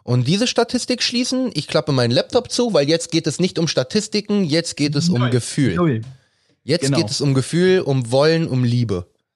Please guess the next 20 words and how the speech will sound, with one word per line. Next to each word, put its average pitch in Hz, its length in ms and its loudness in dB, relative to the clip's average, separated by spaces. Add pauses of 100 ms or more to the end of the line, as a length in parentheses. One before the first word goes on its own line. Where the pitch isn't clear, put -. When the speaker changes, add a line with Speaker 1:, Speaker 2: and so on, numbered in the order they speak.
(360)
Speaker 2:
Genau. 131 500 0
Und, 170 300 2
äh, 165 160 2
du 156 100 2
weißt 196 260 -2
ganz 220 200 0
genau, 202 240 0
dass 208 160 -2
für 185 120 0
mich 214 240 2
dieses 202 320 -2
Finale 185 460 0
genau 170 300 0
das 170 180 -2
Finale 165 320 2
ist, 160 120 -4
was 151 120 -2
ich 151 100 -2
nicht 147 160 0
wollte. 170 400 -2